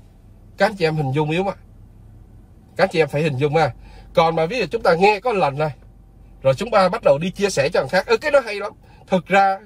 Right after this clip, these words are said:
chúng ta lúc đó giống như vẹt á, có nghĩa là bắt chước sao ra vậy. Nó không có hay, nó không có tạo ra được cái gì. Tôi nói rằng là lúc đó chia sẻ cho những người khách hàng á, nó không có tạo ra được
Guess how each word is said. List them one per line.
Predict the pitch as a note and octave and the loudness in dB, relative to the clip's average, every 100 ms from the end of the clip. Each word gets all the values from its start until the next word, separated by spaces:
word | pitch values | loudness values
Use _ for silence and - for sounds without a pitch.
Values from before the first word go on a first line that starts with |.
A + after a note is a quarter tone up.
| F#3+ | -18
chúng | B3 | -6
ta | G3+ F3+ | 0 0
lúc | A3 | 0
đó | A3+ | -2
giống | A3 G#3 C4 | -2 -4 -6
như | F#3 | -2
vẹt | E3 C3 | -2 -2
á, | - - - - - _ - - | -10 -12 -20 -20 -20 _ -20 -4
có | A#3 | -4
nghĩa | B3 A3 | 2 2
là | G3 | 2
bắt | G#3+ A3+ | -2 -4
chước | B3+ C4 | -2 -2
sao | A3 F3 | 0 -4
ra | C#3+ D3+ | -2 -4
vậy. | C3 - - - - - - | -4 -8 -16 -20 -20 -20 -2
Nó | G#3+ | -2
không | B3+ A3+ G#3+ | 0 -4 -2
có | |
hay, | G#3+ F#3+ D#3 | 0 0 -2
nó | G3+ | -8
không | - G#3+ F#3+ | -6 -6 -4
có | A#3 - | -6 -4
tạo | B2+ A#2 C3+ | -6 -4 -2
ra | E3+ E3+ | 0 -2
được | B2+ | -4
cái | E3 | -8
gì. | D3+ A#2+ - - - _ - F#3+ A3 | -10 -12 -16 -20 -20 _ -20 -10 2
Tôi | F#3+ | 2
nói | G3+ | 2
rằng | A3 D#3 | -2 -2
là | D3 | -4
lúc | F3+ A3+ | -4 -2
đó | A#3+ | -2
chia | F#3+ F3 | -2 -4
sẻ | A#2+ C#3 - | -2 -4 0
cho | F3 F3 | 0 0
những | C#3 G3+ | -2 -8
người | D3+ | -10
khách | - | -10
hàng | D#3+ B2 A#2 | -8 -6 -6
á, | - - - - | -12 -16 -20 -4
nó | A#3+ | -4
không | - G#3+ G#3+ | 0 -4 -2
có | B3 | -2
tạo | B3 D3 - A3+ | 0 -2 0 2
ra | F3+ | 2
được | F3+ C3+ | 0 -6